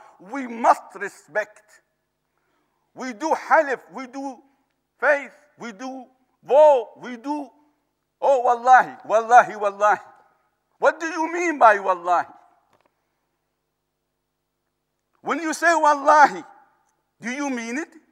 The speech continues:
When you say wallahi, do you observe that Allah is watching you when you say it? This is just symbol. Wallahi, this is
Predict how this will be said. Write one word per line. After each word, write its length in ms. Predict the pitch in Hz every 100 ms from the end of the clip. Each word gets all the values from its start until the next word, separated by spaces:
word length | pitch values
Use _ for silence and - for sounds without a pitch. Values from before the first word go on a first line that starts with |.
| _ _ _ _ _
When 240 | - 330
you 120 | 349 320
say 280 | - 269
wallahi, 720 | 247 247 269 233 240 220 147 - - _ _ _ _ 143
do 100 | 220
you 560 | 311 311 302 285 226 - _ _ _ _ _
observe 600 | - 285 233 311 349 311 262
that 180 | 277 285
Allah 340 | 285 302 302
is 120 | 302
watching 460 | 294 311 311 285 226
you 340 | 247 262 311 - _ _ _ _
when 200 | 180 226
you 100 | 247
say 300 | - 226 254
it? 260 | 453 - _ _ _ _ _ _ _ _ _ _ _ _ _ _ _ _ _ _ _ _ _ _ _
This 200 | 233 277
is 180 | 277 151
just 440 | 254 254 - -
symbol. 520 | 269 - 320 285 233 160 _ _ _ _ _ _ _
Wallahi, 640 | 170 254 262 285 220 262
this 220 | 233 -
is 120 | 262